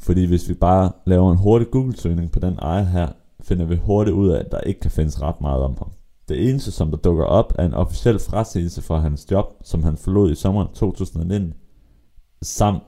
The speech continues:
et bevis for, at han er gået bankerot i to tusind og fire. Altså er det ikke ligefrem noget, som der peger på, at han skulle være i stand til at drive en fodboldklub.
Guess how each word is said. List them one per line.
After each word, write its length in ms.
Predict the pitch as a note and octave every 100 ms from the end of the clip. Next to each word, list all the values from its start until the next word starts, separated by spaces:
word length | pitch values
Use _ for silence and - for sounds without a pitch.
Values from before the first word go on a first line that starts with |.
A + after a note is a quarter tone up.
| _ _ _ -
et 140 | F2+ -
bevis 380 | G2 A2+ F2+ -
for, 80 |
at 80 | F2
han 100 | F2
er 40 | E2
gået 220 | F2 E2+
bankerot 500 | E2 D#2+ D#2 F2+ F#2+
i 20 | G#2
to 240 | - G2
tusind 240 | - -
og 80 | F2
fire. 300 | - F#2+ F#2+ - _ _ - _ _ _ _ _ _ _ - _ -
Altså 360 | A2+ A2 F#2+ D#2
er 140 | F2
det 100 | G2+
ikke 200 | G#2 -
ligefrem 340 | A2+ - F#2
noget, 500 | F2+ F#2 G2+ A2 - -
som 300 | - D2+ D2
der 120 | D2
peger 400 | - E2 F#2 F#2+
på, 200 | F2+ E2
at 140 | -
han 140 | D#2+ D#2
skulle 200 | - D#2
være 100 | D2
i 20 |
stand 240 | - F2
til 140 | D2+ D#2
at 80 | -
drive 180 | D#2+ E2+
en 60 | D#2+
fodboldklub. 580 | D#2+ D2 - - -